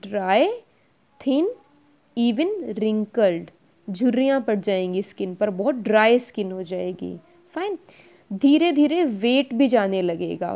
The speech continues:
weight of the body decline। Fine। And even the growth and development of brain will be impaired, मतलब जो ब्रेन की ग्रोथ और डेवलपमेंट है वो भी अफेक्ट होगी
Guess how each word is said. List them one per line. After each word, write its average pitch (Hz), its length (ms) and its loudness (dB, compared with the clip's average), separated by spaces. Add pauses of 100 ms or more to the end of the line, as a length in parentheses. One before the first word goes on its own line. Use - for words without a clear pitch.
weight 247 280 2
of 233 140 -4
the 247 160 0
body 233 300 2 (440)
decline। 180 880 0 (120)
Fine। 427 200 -6 (500)
And 370 220 0 (480)
even 311 420 2
the 359 160 0 (160)
growth 269 520 0
and 320 260 -2
development 240 680 -2
of 262 320 -4 (140)
brain 285 480 0
will 285 220 0
be 277 120 -2
impaired, 226 540 -2 (380)
मतलब 220 400 -4
जो 320 160 -2 (140)
ब्रेन 240 300 0 (100)
की 302 120 0
ग्रोथ 233 380 -4
और 254 200 0
डेवलपमेंट 202 600 -4
है 196 220 -6
वो 208 340 0
भी 254 200 4
अफेक्ट 277 560 0
होगी 214 440 -2